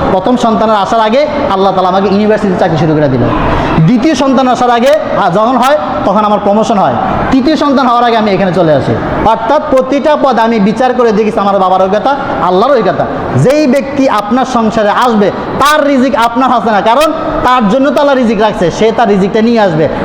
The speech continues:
আপনি যদি আনতে দেরি করেন রিজিকও আসতে দেরি করবে, আপনি মানুষ আনতে দেরি করবেন রিজিকও আসতে দেরি হবে, একদম বাস্তব প্রমাণ।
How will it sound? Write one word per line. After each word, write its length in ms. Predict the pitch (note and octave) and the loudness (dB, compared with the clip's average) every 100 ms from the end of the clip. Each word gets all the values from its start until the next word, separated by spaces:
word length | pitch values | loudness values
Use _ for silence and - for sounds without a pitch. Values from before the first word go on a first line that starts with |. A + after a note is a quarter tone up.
| - G3 | -4 -4
আপনি 220 | G#3+ C4 | -2 0
যদি 240 | B3 C4+ D4+ | 2 0 0
আনতে 400 | A#3+ C4 A#3 D4+ | 0 0 0 2
দেরি 240 | D#4 C#4 | 2 0
করেন 520 | D4 D4+ F4 - E3+ | 0 2 0 -2 0
রিজিকও 320 | G3+ F#3+ G#3 F#3+ | 0 2 0 0
আসতে 240 | - F3 | 0 -2
দেরি 180 | D3 C#3 | -2 -2
করবে, 280 | A#2+ G#2+ - - - - | -2 -4 -6 -6 -6 -4
আপনি 220 | G3 B3 | -2 0
মানুষ 280 | A3 A#3+ C#4+ | 0 0 0
আনতে 200 | D4+ C#4+ | 0 0
দেরি 200 | C#4 D4+ | 0 0
করবেন 320 | C4 D4+ D4+ | 0 0 2
রিজিকও 300 | A#3+ G#3 A#3 | 0 0 0
আসতে 180 | A3 G#3+ | 0 0
দেরি 160 | F#3 F#3 | 0 2
হবে, 100 | G3 | 2
একদম 180 | A3+ G3 | 0 0
বাস্তব 300 | G3+ G3+ E3+ | 0 -2 -2
প্রমাণ। 280 | D#3 C3 A2 | -2 -2 -2